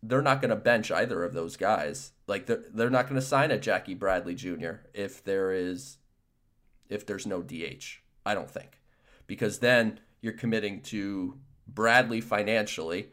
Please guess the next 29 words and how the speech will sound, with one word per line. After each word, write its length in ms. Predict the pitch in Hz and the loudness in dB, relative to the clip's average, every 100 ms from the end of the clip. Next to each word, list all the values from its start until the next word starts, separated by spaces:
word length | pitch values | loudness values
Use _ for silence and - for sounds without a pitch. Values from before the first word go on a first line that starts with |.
| _ _ | _ _
to 140 | - 113 | -2 -2
the 60 | |
point 360 | 101 113 104 98 | 0 0 0 0
where, 360 | 101 95 90 - | -2 0 -2 -6
I 40 | |
mean, 260 | 107 - - _ | -6 -6 -10 _
even 220 | 156 170 | 2 4
if 120 | - | 4
we 120 | 135 117 | 2 2
don't 260 | 120 117 | 2 0
think 160 | 127 104 | -4 -2
Jackie 320 | 107 101 101 | 0 0 0
Bradley's 340 | 104 104 101 | 0 0 0
gonna 140 | 98 95 | -6 -8
do 280 | 92 98 95 | -6 -6 -2
that 220 | 90 - | -2 0
well 240 | 92 101 | 2 2
financially, 600 | 113 113 120 127 135 156 110 | 2 0 0 0 -2 -2 0
even 180 | 123 127 | 0 -2
if 100 | 127 | -2
he's 160 | 135 | -2
an 80 | 127 - | -2 0
eight, 200 | 131 120 | 2 4
nine 240 | 120 113 | 2 2
million 280 | 110 113 107 | 2 0 2
dollar 240 | 104 101 | 2 2
a 60 | 95 | 0
year 160 | 95 | -4
player, 600 | 90 98 131 185 127 139 | -6 2 4 6 4 0